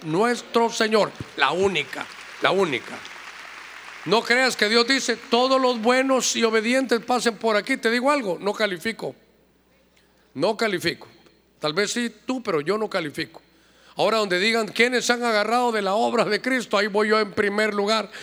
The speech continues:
y digo, "Qué bendito Dios". Entonces, primero,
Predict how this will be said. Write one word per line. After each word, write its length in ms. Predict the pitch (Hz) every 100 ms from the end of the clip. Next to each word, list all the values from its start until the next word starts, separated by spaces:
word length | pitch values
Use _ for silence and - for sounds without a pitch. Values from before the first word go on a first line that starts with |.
| - -
y 60 |
digo, 260 | 196 220 196
"Qué 160 | 202
bendito 520 | 208 190 185 220 202 180
Dios". 680 | 175 180 - - - - - _ - - -
Entonces, 500 | 135 226 247 214 - -
primero, 540 | 165 214 294 359 349